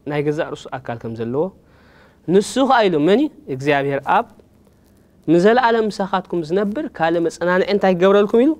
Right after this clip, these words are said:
"ካልእ መጸናንዒ ክህበኩም" ኢሉ። ስለዚ እግዚኣብሔር ኣብን እግዚኣብሔር ወልድን እግዚኣብሔር መንፈስ ቅዱስ ብንጹር ኣብዚ ክግለጽ ከሎ ኢና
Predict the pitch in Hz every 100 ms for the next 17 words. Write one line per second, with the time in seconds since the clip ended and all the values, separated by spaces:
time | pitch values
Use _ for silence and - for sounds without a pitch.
0 | - _ _ _ - 143 151 147 147 135
1 | - 131 120 113 101 - - _ _ _
2 | _ _ 143 170 208 220 139 143 151 156
3 | 175 220 165 143 143 151 175 160 131 139
4 | 139 139 165 _ - 131 131 151 151 -
5 | 135 123 - _ _ _ _ _ - 120
6 | 135 180 - 123 123 123 - 127 113 110